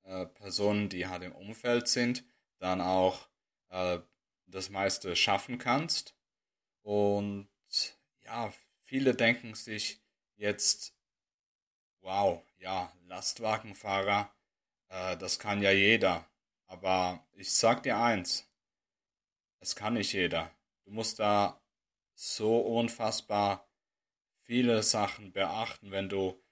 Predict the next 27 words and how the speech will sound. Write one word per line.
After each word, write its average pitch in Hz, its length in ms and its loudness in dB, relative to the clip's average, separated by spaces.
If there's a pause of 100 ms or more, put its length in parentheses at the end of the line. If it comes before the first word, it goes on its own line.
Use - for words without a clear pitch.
(260)
mit 98 140 -18
so - 100 -6
einem 101 200 -2
riesen 104 500 -2
Gefährt 113 500 2
unterwegs 98 640 -6
bist - 420 -6
und 98 480 -6 (340)
dann 98 160 -2
auch 95 400 2 (360)
diese 95 680 2 (1080)
Verantwortung 95 840 -2
für - 140 -14
dieses 92 320 -6
Gefährt 98 500 -2
hast. 110 400 -4 (500)
Und 95 360 -8 (140)
ja, 113 360 -2 (280)
du 98 80 -20
denkst 127 320 -2
einfach 104 260 -2
total 98 460 -2
falsch, 117 420 0
wenn 104 140 0
du 101 80 0
denkst, 113 420 0
"Hey, 107 340 4